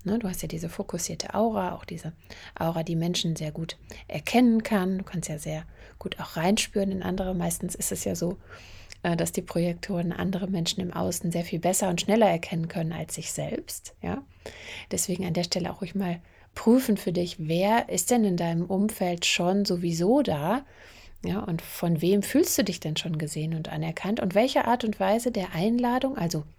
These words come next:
zum Beispiel auch der verbalen Einladung, kennst du denn oder fühlt sich denn für dich richtig an oder ist denn für dich angenehm? Ja, weil es kann natürlich etwas sein, was in bestimmten Worten bei dir ankommt.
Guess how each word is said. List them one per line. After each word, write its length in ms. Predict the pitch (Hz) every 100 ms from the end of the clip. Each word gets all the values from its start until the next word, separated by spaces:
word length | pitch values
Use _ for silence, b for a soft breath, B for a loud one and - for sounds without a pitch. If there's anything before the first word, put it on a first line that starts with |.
| -
zum 120 | -
Beispiel 300 | 165 151 -
auch 120 | - -
der 240 | 151 151 - - - B B B B
verbalen 640 | - 151 147 151 202 233 220
Einladung, 760 | 196 220 220 214 226 233 240 - b b
kennst 360 | 285 415 -
du 40 | 254
denn 280 | 190 160 160
oder 240 | 165 165
fühlt 240 | - 208
sich 120 | 214 -
denn 160 | 196
für 120 | -
dich 220 | 190 190 -
richtig 340 | 262 233 -
an 80 | 170
oder 160 | 165
ist 160 | 180 -
denn 100 | 185
für 140 | -
dich 200 | 185 170
angenehm? 460 | 214 294 226 147 143 - _ B B B B B B B
Ja, 240 | 190 190 220
weil 160 | 202
es 100 | 214
kann 200 | - 254
natürlich 440 | 320 302 220 202 214
etwas 320 | 202 180 170
sein, 340 | 165 170 175
was 300 | 165 165 - B B B B
in 200 | - 196
bestimmten 580 | 175 - 180 185 - 160
Worten 340 | 175 233 -
bei 160 | 196 175
dir 160 | 165 160
ankommt. 580 | 165 165 - 208 302